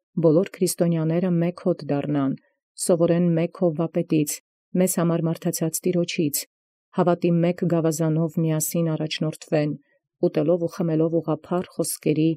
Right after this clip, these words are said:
միևնույն դալար վայրում և առողջ վարդապետությունների նույն ջրից, և հավաքվեն ուղղափառ եկեղեցու մեկ փառախում։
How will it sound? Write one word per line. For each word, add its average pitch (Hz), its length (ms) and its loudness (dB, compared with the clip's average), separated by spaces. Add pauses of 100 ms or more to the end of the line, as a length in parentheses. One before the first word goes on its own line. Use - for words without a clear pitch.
(240)
միևնույն 170 500 2
դալար 151 380 -2
վայրում 151 480 0 (500)
և 165 200 2
առողջ 156 300 -2
վարդապետությունների 160 1000 -2
նույն 160 320 0
ջրից, 180 520 0 (460)
և 160 260 4
հավաքվեն 175 640 0 (420)
ուղղափառ 175 520 2
եկեղեցու 185 640 0
մեկ 151 320 -2
փառախում։ 156 640 -2